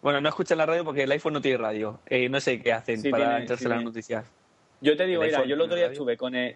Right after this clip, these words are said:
Speaker 2: con el Tolo, en el, él en el Mac y yo en el mío, por, por Fast Time, y empezamos a pasarnos música por el iMessage, tío, y es un flipe, tío. Es que te lo digo, ¿eh?
Speaker 1: Es como
Speaker 2: O sea,
Speaker 1: WhatsApp.
Speaker 2: co-,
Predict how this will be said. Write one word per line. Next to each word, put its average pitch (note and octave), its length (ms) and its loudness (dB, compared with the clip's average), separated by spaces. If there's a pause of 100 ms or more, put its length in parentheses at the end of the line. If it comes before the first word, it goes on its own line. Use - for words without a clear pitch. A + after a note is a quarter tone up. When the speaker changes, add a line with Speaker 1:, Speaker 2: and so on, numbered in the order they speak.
Speaker 2:
con B2+ 240 0
el A#2+ 180 -4
Tolo, C3 480 2
en B2+ 220 2
el, A#2+ 240 -2
él C3+ 160 4
en D3+ 120 2
el D#3+ 160 0
Mac G#2+ 280 -2
y C#3+ 100 0
yo C3 120 4
en C#3+ 60 0
el D3+ 140 -2
mío, A2+ 340 -2 (360)
por, A#2 140 4 (280)
por A#2+ 220 4
Fast C#3 260 0
Time, A2 320 -2
y B2+ 120 2
empezamos C#3 500 0
a D#3+ 40 0
pasarnos D#3+ 460 0
música A#2 480 0
por A#2+ 160 2
el B2 100 0
iMessage, F3 560 0
tío, G#3 320 -4
y B2+ 120 2
es A#2+ 80 -2
un B2+ 100 0
flipe, G#2+ 400 0
tío. G2+ 160 0
Es A2+ 100 -2
que D3 460 0
te A#2+ 80 4
lo A2+ 100 4
digo, A#2 240 0
¿eh? F#3 120 -6 (1500)
Speaker 1:
Es - 140 -2
como E3 280 2
Speaker 2:
O - 20 -2
sea, C3+ 120 2
Speaker 1:
WhatsApp. G3 280 -2
Speaker 2:
co-, - 100 -6